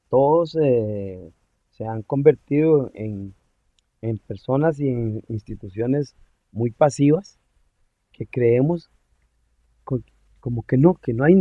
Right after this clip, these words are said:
que, que va bien o, o que no, que no, no preocuparnos, no complicarnos, y entonces se va metiendo el cáncer, se va metiendo, va, va entrando cada vez más y van, eh, teniendo,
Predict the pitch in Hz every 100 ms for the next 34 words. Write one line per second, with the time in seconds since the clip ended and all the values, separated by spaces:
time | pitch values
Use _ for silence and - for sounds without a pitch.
0 | 175 147 127 107 127 117 131 127 175 190
1 | 180 196 160 127 107 - 117 127 135 175
2 | - 123 156 _ _ _ _ _ _ _
3 | 131 151 - 185 - 139 - 180 190 185
4 | 185 185 170 120 135 147 151 180 151 -
5 | 139 - 170 180 185 185 190 - _ _
6 | _ _ _ 143 143 117 175 190 185 214
7 | _ _ _ - 123 123 147 135 165 170
8 | 175 170 151 - 160 180 180 160 180 180
9 | _ _ - 117 131 151 - 165 180 185
10 | 170 151 160 147 151 - 180 175 160 165
11 | 165 175 170 170 165 214 247 - _ _
12 | _ - 143 143 139 165 - 139 131 117
13 | 117 113 120 131 131 104